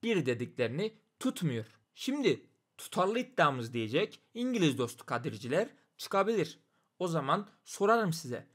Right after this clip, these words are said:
Filistin cephesinde orduyu yok eden bir adamı Vahdettin neden ülkeyi kurtarmak için gönderdi? Vahdettin bu durumda zekası biraz düşük olmuyor mu? Siz bu soruların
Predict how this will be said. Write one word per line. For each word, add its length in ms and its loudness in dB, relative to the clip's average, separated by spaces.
Filistin 540 -4
cephesinde 760 -4
orduyu 440 6
yok 200 4
eden 360 -2
bir 280 0
adamı 420 0
Vahdettin 720 -2
neden 260 6
ülkeyi 420 2
kurtarmak 500 -2
için 220 -8
gönderdi? 540 -4
Vahdettin 720 0
bu 140 0
durumda 600 2
zekası 680 0
biraz 320 2
düşük 380 -6
olmuyor 420 2
mu? 240 0
Siz 400 -2
bu 60 -2
soruların 640 -2